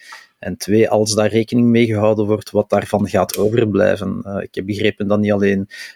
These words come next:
burgers via die website hun gedacht mogen zeggen, maar dat er ook een soort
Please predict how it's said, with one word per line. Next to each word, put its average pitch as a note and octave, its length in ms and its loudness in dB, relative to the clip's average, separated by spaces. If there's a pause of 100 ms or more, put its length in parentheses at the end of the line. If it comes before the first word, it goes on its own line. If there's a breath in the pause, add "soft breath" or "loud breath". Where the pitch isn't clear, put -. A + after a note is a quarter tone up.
(160 loud breath)
burgers A2+ 480 0
via G#2+ 200 2
die G2+ 200 0
website A#2 560 0
hun A#2 200 0
gedacht G#2+ 460 -2
mogen A2+ 280 2
zeggen, G#2 300 -2
maar G2+ 80 -4
dat - 140 -2
er G#2 80 -8
ook - 160 -4
een F#2+ 200 -14
soort - 500 -2